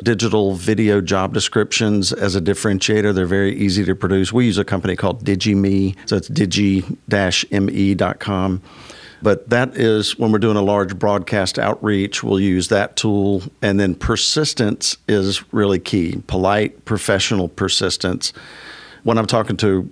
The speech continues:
recruiters, I'll ask them how many people, they're, how many attempts they'll make to someone they know to be qualified. And it's usually around three to four.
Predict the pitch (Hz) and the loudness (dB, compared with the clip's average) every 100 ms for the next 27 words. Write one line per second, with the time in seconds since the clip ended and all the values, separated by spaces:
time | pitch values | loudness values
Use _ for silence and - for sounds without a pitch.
0 | - - 98 - 120 110 104 95 95 104 | -6 -2 0 2 2 4 2 2 2 2
1 | 101 110 90 101 98 87 - - 82 - | 0 -2 0 2 2 0 -6 -18 -10 0
2 | 113 98 95 101 95 113 113 95 92 - | 0 2 2 2 2 0 2 2 0 0
3 | 120 - 110 98 101 - 95 - 98 92 | -2 -2 0 2 2 0 -2 0 0 2
4 | 95 95 92 85 87 - 98 98 110 101 | 2 2 2 -2 -4 0 0 0 0 0
5 | 92 95 98 - 147 117 101 101 92 - | 2 2 0 0 0 2 2 2 0 0
6 | 98 92 87 - 98 95 90 | 0 0 -2 0 2 2 0